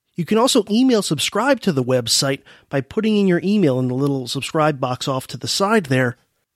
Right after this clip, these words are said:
And if you do that, you'll get an email notification every time something new is posted at the website. I promise you won't get any spam or anything, uh, from me if you sign up there. You'll just get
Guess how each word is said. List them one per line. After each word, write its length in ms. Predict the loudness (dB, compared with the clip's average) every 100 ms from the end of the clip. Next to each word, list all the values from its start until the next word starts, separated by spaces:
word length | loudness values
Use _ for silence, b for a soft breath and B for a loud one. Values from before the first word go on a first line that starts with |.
| _
And 120 | 4 4
if 140 | 2
you 60 | -2
do 180 | 0 0
that, 360 | 0 2 0 0
you'll 220 | -2 0
get 160 | -2
an 180 | -2 -2
email 320 | 0 0 0
notification 720 | 2 0 -2 -4 -4 -2 -2 -2
every 220 | -2 -2
time 260 | -2 -2
something 420 | 0 0 0 0 4
new 160 | 4
is 120 | 2
posted 380 | -2 -2 0 0
at 80 | -2
the 80 | 0
website. 500 | 0 0 -2 -4 -10 _ _ _
I 80 | -8
promise 360 | -2 0 2 2
you 60 |
won't 120 | 0
get 100 | 0
any 120 | 0 0
spam 420 | -2 0 2 2
or 80 | 2
anything, 400 | 2 0 0 -4 b b b -4
uh, 180 | -2 -2
from 240 | -2 -2
me 180 | 0 -2
if 140 | -4
you 60 | -6
sign 340 | -4 0 0
up 160 | 0 0
there. 300 | 0 0 -2 b b b
You'll 120 | 0
just 320 | 2 2 2 2
get 240 | 0